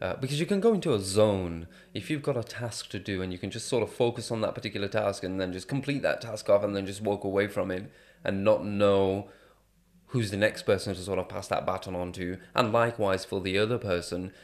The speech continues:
it's always good to, I, I think it, I, I think it's a, it's a great idea. It's a great tool to be able to just look at the system,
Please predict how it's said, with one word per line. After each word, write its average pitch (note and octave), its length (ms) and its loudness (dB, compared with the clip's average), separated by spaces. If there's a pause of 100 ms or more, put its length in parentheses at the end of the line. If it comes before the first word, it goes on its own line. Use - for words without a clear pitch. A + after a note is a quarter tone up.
(140)
it's - 220 -4
always A2+ 240 2
good G2+ 240 -8
to, - 140 -6
I, G2+ 300 4
I - 20 2
think G2+ 220 -2
it, - 120 -6
I, F#2 220 2
I - 80 2
think G2+ 180 -6
it's - 120 -12
a, G2 100 -6
it's - 140 -10
a - 20 -6
great G2+ 260 4
idea. F2+ 300 0
It's - 80 -6
a F#2 40 -10
great - 600 -6
tool F#2+ 480 -4
to G2 120 -12
be F#2+ 120 0
able F#2+ 160 -2
to F#2 60 -8
just F2+ 200 -6
look A2+ 160 -4
at - 140 -2
the F#2+ 80 -12
system, F#2 540 -6